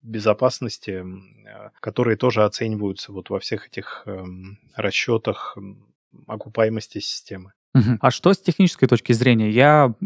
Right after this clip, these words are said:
Speaker 2: прекрасно понимаю, что основа цифровизации H R — это все-таки данные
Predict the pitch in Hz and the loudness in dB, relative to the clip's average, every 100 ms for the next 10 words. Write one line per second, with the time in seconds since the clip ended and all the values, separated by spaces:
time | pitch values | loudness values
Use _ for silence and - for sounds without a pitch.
0 | - - 131 156 - 123 123 123 160 143 | -12 -4 4 4 4 2 4 6 6 6
1 | 110 - - 120 117 113 - 127 - 135 | 4 0 4 8 8 4 0 -2 2 6
2 | 131 120 117 110 - - 127 120 131 123 | 6 8 6 4 0 -4 0 4 6 4
3 | 117 113 - 147 135 113 - 127 - 120 | 2 0 4 6 6 4 0 -2 0 4
4 | 151 156 113 101 101 | 6 8 6 4 0